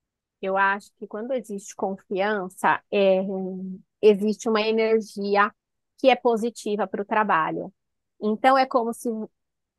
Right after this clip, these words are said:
é, você extraísse o melhor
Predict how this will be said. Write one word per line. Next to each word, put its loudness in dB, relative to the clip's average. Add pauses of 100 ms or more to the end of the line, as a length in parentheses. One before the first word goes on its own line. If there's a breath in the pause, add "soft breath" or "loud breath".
(140)
é, 2
você -2
extraísse -2
o -4
melhor 2